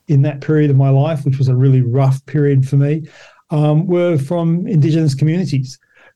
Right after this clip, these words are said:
who welcomed me and helped me. And, you know, you see this patronizing white shit about, you know, uh,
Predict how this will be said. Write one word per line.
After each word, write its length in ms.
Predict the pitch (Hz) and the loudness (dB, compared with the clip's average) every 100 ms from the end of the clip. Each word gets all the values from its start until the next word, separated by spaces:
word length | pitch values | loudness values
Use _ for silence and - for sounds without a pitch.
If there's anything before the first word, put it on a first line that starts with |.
| - | -4
who 440 | 147 151 147 147 | 0 2 2 2
welcomed 720 | 135 156 147 156 160 160 139 | 2 0 0 -2 -2 0 0
me 420 | 143 156 151 156 - | 0 0 0 0 -2
and 520 | 151 139 139 135 139 | -2 0 2 2 2
helped 400 | 139 160 156 - | -2 -2 -4 -2
me. 400 | 147 139 139 139 - - | 0 2 0 -2 -8 -2
And, 640 | 139 139 131 131 131 131 - _ _ | 2 4 4 4 2 0 -6 _ _
you 120 | - 185 | -4 0
know, 120 | 202 | 0
you 360 | 196 202 180 | 0 -2 -2
see 240 | 143 202 208 | -2 0 0
this 180 | 180 135 | -2 -4
patronizing 760 | 151 175 - 165 165 143 139 | -4 -6 -4 -4 -2 0 0
white 280 | 139 160 156 | 0 -2 -6
shit 380 | - 180 226 - _ _ - | -6 -4 -4 -8 _ _ -4
about, 400 | 139 151 143 - | -2 0 -2 0
you 80 | 147 | 0
know, 180 | 143 143 135 139 - | 2 2 2 -2 -4
uh, 180 | 160 | -4